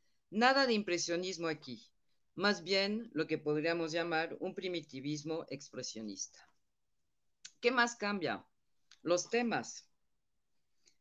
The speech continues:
Está en marcha el proyecto nacionalista de Vasconcelos, el lema de Forjar Patria, quien en su calidad de secretario de Educación Pública mantiene el apoyo a las escuelas al aire libre, la cepal.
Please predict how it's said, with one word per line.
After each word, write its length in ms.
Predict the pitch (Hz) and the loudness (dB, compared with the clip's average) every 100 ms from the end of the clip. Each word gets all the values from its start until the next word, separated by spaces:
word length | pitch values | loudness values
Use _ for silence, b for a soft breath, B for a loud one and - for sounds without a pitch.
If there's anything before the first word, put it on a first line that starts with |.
| _ | _
Está 320 | 185 180 - | -4 0 2
en 100 | 247 | 4
marcha 380 | 240 220 214 226 | 4 2 2 0
el 80 | 220 | 0
proyecto 340 | 160 160 160 | 2 2 0
nacionalista 960 | 185 160 147 131 127 135 147 - 180 - | -2 -2 -2 -4 -4 -4 -6 -4 -2 -2
de 120 | 135 | -4
Vasconcelos, 1040 | 123 123 - 123 - 139 135 165 - - - _ - | -6 -6 -8 -8 -4 -2 -2 -6 -8 -14 -20 _ -18
el 140 | 120 | -6
lema 240 | 139 160 151 | -2 2 0
de 120 | 127 | 0
Forjar 480 | - 127 - 143 - | -6 -8 -4 -6 -4
Patria, 500 | 143 135 - 165 214 _ _ _ _ _ | -6 -6 -10 -12 -12 _ _ _ _ _
quien 160 | - 190 | -2 0
en 100 | 202 | 0
su 140 | 208 | -2
calidad 380 | 208 208 208 240 | 2 2 4 2
de 60 | 311 | 2
secretario 540 | 277 190 170 185 190 | 0 -4 0 2 2
de 60 | 196 | 2
Educación 460 | 147 135 160 160 | 0 -2 -2 -6
Pública 400 | 160 156 165 170 | -6 -6 -2 -2
mantiene 460 | 165 139 123 156 160 | 0 -2 -2 -2 0
el 60 | 147 | -2
apoyo 540 | 131 131 139 160 - | -2 -4 -2 -6 -8
a 120 | 135 | -8
las 240 | 135 131 - | -6 -6 -10
escuelas 600 | - 135 120 127 - - | -10 -8 -6 -8 -10 -18
al 140 | - 120 | -14 -12
aire 220 | 120 123 | -8 -8
libre, 220 | 117 104 | -8 -10
la 120 | 110 | -12
cepal. 440 | 120 135 - 120 | -10 -6 -2 -4